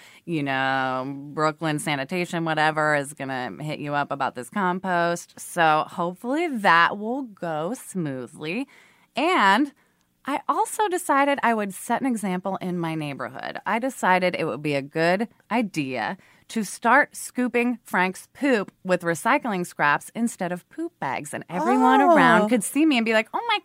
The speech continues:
Speaker 1: gosh, she's so
Speaker 2: I don't
Speaker 1: smart
Speaker 2: think
Speaker 1: and saving the earth."
Speaker 2: anybody in Brooklyn has ever done that before.
Speaker 1: No.
Speaker 2: Everyone in Brooklyn carries around
Speaker 1: Everyone's
Speaker 2: plastic
Speaker 1: good
Speaker 2: bags.
Speaker 1: about scooping poop for the most part, except in the winter.
Speaker 2: Yeah.
Speaker 1: People, clean up your poop, even if it's in snow.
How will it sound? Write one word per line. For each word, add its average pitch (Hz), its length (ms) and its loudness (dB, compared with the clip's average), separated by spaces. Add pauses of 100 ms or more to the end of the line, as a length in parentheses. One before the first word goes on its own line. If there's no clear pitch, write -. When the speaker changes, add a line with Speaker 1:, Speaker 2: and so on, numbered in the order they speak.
(140)
Speaker 1:
gosh, 220 320 -2
she's - 340 -6
so 294 380 -2 (160)
Speaker 2:
I 262 120 2
don't 466 100 2
Speaker 1:
smart 427 180 8
Speaker 2:
think 240 140 6
Speaker 1:
and 233 80 0
saving 269 340 4
the 392 120 -2
earth." 508 240 6
Speaker 2:
anybody 330 280 4
in 277 140 2
Brooklyn 285 340 -4
has 269 160 0
ever 254 240 0
done 302 160 0
that 285 160 0
before. 240 220 4
Speaker 1:
No. - 40 8
Speaker 2:
Everyone 339 240 6
in 302 60 4
Brooklyn 269 300 2
carries 233 360 2
around 247 140 8
Speaker 1:
Everyone's 403 300 8
Speaker 2:
plastic 330 200 4
Speaker 1:
good - 0 - (220)
Speaker 2:
bags. 262 160 8
Speaker 1:
about 208 380 8
scooping 208 460 -2
poop 226 300 0
for 277 140 -4
the 269 80 -2
most 285 380 0
part, 320 340 2
except - 480 -10
in 139 80 -6
the 131 140 -4
winter. 247 640 -4 (160)
Speaker 2:
Yeah. 180 180 -2
Speaker 1:
People, 311 460 -4
clean - 280 -4
up 262 120 -6
your 262 80 -6
poop, 285 240 -6
even 254 200 -2
if 262 100 -4
it's 247 120 -10
in 262 120 -4
snow. 269 340 -6